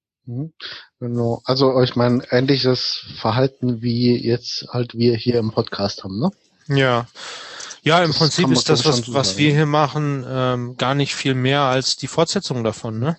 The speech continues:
Speaker 1: Mhm, genau. Ähm, was ich jetzt halt hier noch dazu sagen möchte, ist, ähm, äh, ich hab, äh, praktisch eine Lerngruppe,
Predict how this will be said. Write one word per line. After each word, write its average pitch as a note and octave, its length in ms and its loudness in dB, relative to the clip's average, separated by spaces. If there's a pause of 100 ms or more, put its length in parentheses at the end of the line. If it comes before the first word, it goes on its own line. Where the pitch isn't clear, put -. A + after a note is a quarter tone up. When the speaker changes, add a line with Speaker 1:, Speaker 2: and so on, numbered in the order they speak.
(520)
Speaker 1:
Mhm, C#3+ 280 -2
genau. B2+ 360 2 (1120)
Ähm, B2+ 600 2 (140)
was B2+ 500 -2
ich E3 140 0
jetzt E3+ 160 0
halt E3 140 0
hier - 240 -2
noch E3 140 0
dazu C#3 640 -2 (840)
sagen B2 300 0
möchte, B2+ 260 0
ist, - 360 -10
ähm, A#2+ 280 2
äh, A#2+ 380 2
ich - 420 0
hab, - 340 -6
äh, A#2 800 -2 (200)
praktisch - 560 -4
eine A#2 140 2
Lerngruppe, A#2+ 800 -2